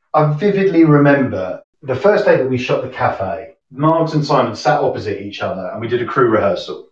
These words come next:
And they did seven and a half pages perfectly. I mean, word perfect. Everyone was watching it like they were watching a play. I mean, it was, it was incredible.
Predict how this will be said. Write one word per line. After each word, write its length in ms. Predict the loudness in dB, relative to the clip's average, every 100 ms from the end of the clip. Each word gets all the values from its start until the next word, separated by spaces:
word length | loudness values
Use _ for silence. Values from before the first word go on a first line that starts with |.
| -2
And 220 | 0 4
they 420 | 4 4 2 0 2
did 360 | 2 2 -2 _
seven 520 | -10 -2 2 4 4
and 80 | 2
a 80 | 0
half 340 | 0 0 -2
pages 880 | -2 -2 -2 -6 -12 -14 -18 -20 -20 _ _ 0
perfectly. 480 | 2 2 -2 -10 -14 -4
I 140 | 0
mean, 200 | 2 0
word 460 | 2 4 4 4 2
perfect. 540 | 2 0 0 -6 -8 -2
Everyone 300 | 4 4 4
was 120 | 2
watching 320 | 2 2 -2
it 80 | 0
like 160 | 0 2
they 120 | 2
were 120 | 2
watching 420 | 0 -2 -4 -6
a 60 | -6
play. 480 | -2 -2 0 -4 -8
I 120 | -4
mean, 200 | 0 2
it 60 | 2
was, 400 | 0 0 -4 -16 _
it 120 | -2 0
was 180 | 0
incredible. 580 | 0 2 2 2 0 -8